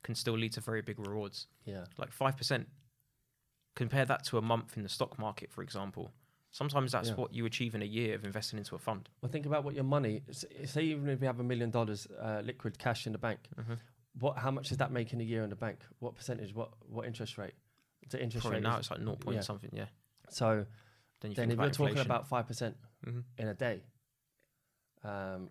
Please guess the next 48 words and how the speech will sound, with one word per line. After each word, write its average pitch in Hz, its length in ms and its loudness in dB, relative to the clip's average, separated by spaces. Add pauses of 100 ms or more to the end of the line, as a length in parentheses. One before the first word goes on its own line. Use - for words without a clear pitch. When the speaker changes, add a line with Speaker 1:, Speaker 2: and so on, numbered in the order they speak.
Speaker 2:
or 104 240 -6
like, 107 160 -6
yeah, 104 120 -6 (120)
or 120 140 -6
let's 135 180 -4
just 135 160 -8
say, 113 220 -2
I'm 107 120 -6
not, 127 160 -4 (300)
I'll 113 120 0
just 113 140 -6
round 110 180 -2
it 110 60 -4
off 107 100 -6
at, 120 120 -10
say, 107 160 -2
three 113 220 -4
percent. 98 340 -6
Speaker 1:
Mm. 101 60 -6 (400)
Speaker 2:
But 139 260 4
really, 143 340 4
I 139 80 4
don't 143 180 2
need 143 140 0
to 127 60 -6
trade 139 260 -4 (140)
now. 123 320 0
I 120 120 0
don't 127 180 2
need 127 140 0
to 120 80 -8
trade 123 220 0
tomorrow, 104 320 -2 (200)
so 117 120 -2
I 110 80 4
can, 113 260 2 (100)
Speaker 1:
Yeah. - 60 -4 (280)
Speaker 2:
I, 120 80 -6
I 117 40 -4
can 113 160 -8
get 123 140 -4
up, 123 280 0
have 113 160 -4
a - 20 -2
look 127 140 -2
at 120 60 -6
the - 40 -12
charts. 117 400 4